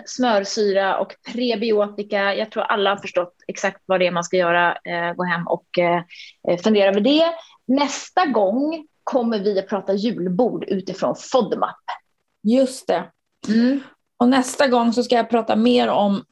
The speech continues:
Speaker 2: den här boken som jag har börjat lyssna på, Depphjärnan, <clears throat> med Anders Hansen.
Speaker 1: Exakt. Och jag har också en bok att prata om då.
Speaker 2: Ja. Men ju, alltså, bara nu, jag har lyssnat en timme, alla ska lyssna på den boken, tycker jag. Eller läsa den.
Speaker 1: Ja.
Speaker 2: För den, den verkar så bra.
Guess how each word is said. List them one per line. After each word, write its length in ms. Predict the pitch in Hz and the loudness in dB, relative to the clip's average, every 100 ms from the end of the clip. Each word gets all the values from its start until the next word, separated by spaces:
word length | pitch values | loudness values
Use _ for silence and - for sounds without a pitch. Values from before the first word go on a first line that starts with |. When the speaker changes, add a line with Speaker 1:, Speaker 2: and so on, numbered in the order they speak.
| - | -4
Speaker 2:
den 260 | 202 190 | 0 2
här 200 | 208 202 | 2 2
boken 400 | 190 226 220 202 | 2 0 0 -4
som 160 | 185 190 | -4 -2
jag 140 | 180 | 0
har 100 | 185 | 0
börjat 220 | 185 190 | 0 0
lyssna 240 | 196 196 185 | -2 -2 -2
på, 140 | 185 | 0
Depphjärnan, 680 | 185 214 - 196 196 175 - | 2 0 2 2 2 0 0
<clears throat> 80 | 247 262 | 4 4
med 140 | 208 190 | 2 0
Anders 280 | 165 170 | -2 -4
Hansen. 300 | 170 165 165 - _ _ _ _ - | -6 -6 -6 -6 _ _ _ _ -6
Speaker 1:
Exakt. 500 | 185 - - - - _ | -6 -4 -6 -6 -20 _
Och 100 | 226 | 2
jag 120 | 202 | 2
har 100 | 180 | 2
också 220 | 208 - | -2 -4
en 80 | 190 | -4
bok 260 | 165 - - | -4 -6 -10
att 100 | - | -4
prata 240 | 143 - | -4 -4
om 100 | 127 | -6
då. 160 | 92 - _ _ - | -6 -8 _ _ -2
Speaker 2:
Ja. 340 | 208 175 175 _ _ | 0 0 -4 _ _
Men 180 | 226 233 | 0 2
ju, 80 | 226 | 2
alltså, 280 | - 233 247 | 2 2 0
bara 280 | 214 240 240 | 2 2 4
nu, 160 | 233 226 | 2 2
jag 80 | 185 | 0
har 40 | |
lyssnat 280 | 190 185 175 | -2 -6 -8
en 100 | 175 | -6
timme, 440 | 180 170 170 175 - | -4 -2 -2 -2 0
alla 300 | 202 190 180 | 2 2 -2
ska 100 | 190 | -4
lyssna 260 | 196 - 180 | -4 -4 -4
på 140 | - | -2
den 120 | 185 | -2
boken, 280 | 180 175 180 | -2 -2 -2
tycker 120 | 190 | 2
jag. 80 | 233 269 - - - - _ _ 220 | 2 0 -12 -20 -20 -20 _ _ 0
Eller 240 | 202 196 214 | 2 2 2
läsa 280 | 196 - | 0 2
den. 260 | 190 220 254 _ _ _ _ - | 2 2 0 _ _ _ _ -14
Speaker 1:
Ja. 180 | 180 _ _ _ | -14 _ _ _
Speaker 2:
För 60 | 233 | 0
den, 240 | 208 208 | 2 2
den 240 | 208 190 185 | 0 0 0
verkar 220 | 180 180 | -2 -2
så 100 | 180 | -2
bra. 220 | 185 226 | -2 -4